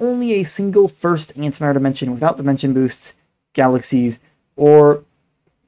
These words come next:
um, yeah, or that, i-, while in the second auto, the, the challenge two, basically, that's a, that's what it's saying. So, go to this, um, buy one, and,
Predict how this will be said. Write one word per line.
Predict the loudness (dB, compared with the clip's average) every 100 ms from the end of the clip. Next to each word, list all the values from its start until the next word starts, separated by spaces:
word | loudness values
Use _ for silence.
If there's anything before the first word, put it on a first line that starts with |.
| _
um, | -4 -2 -4 -8
yeah, | -10 -10 -8
or |
that, | -4 -2 -4 _
i-, | -2 -2
while | 2 4 4
in | 4
the | 0
second | 0 -4 -2 0 0 -2 -6 _ -20 _ _ _
auto, | -6 -4 -4 -6 _
the, | -12 -8
the | -8 -10 -12
challenge | 0 0 0 -4
two, | -10
basically, | -12 -14 -14 -12
that's | -12 -12
a, | -16 -12
that's | -12 -12
what | -14
it's | -16 -14
saying. | -14 -12 -16 -16
So, | -6 -4 -4 -8 _ _ _
go | -4
to | 4
this, | 4 4 0 -12 _ _ _ _ -20 -20 _ _
um, | -12 -12 -14 _ -2
buy | -2
one, | 0 2 2 2 -2 -6
and, | -4 -2 -2 -2 -2 -4 -6